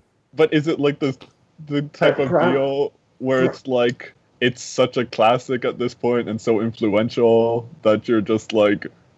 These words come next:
Speaker 1: watching it so late in the game that it
Speaker 2: So,
Speaker 1: doesn't have the
Speaker 2: so,
Speaker 1: same
Speaker 2: okay.
Speaker 1: impact?
Speaker 2: Yes, I think, I think that, that, that could be part of it. Like, I'm, I'm, I missed the curve.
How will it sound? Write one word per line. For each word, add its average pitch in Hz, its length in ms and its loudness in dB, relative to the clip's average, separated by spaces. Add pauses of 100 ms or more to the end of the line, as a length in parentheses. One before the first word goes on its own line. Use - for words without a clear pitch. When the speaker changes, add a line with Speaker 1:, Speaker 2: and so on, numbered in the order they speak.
(100)
Speaker 1:
watching 107 500 2
it 104 180 -4
so 107 260 0
late 104 420 0
in 101 180 -6
the 95 80 -4
game 101 540 0
that 90 200 -2
it - 240 -6 (140)
Speaker 2:
So, - 140 0
Speaker 1:
doesn't 107 160 2
have 107 120 2
the 120 100 2
Speaker 2:
so, - 40 -4
Speaker 1:
same 151 120 -4
Speaker 2:
okay. 104 80 2
Speaker 1:
impact? 156 460 0 (600)
Speaker 2:
Yes, - 380 -2
I 120 100 -2
think, 143 260 -2
I 131 140 2
think 143 200 0
that, 123 280 2
that, 120 300 -4
that 120 220 0
could 120 120 -8
be 113 140 -6
part - 320 0
of - 100 -10
it. 69 220 -4
Like, 98 280 0
I'm, 120 300 -2 (600)
I'm, 120 300 0
I 127 80 2
missed 127 280 2
the 123 60 -6
curve. - 460 -4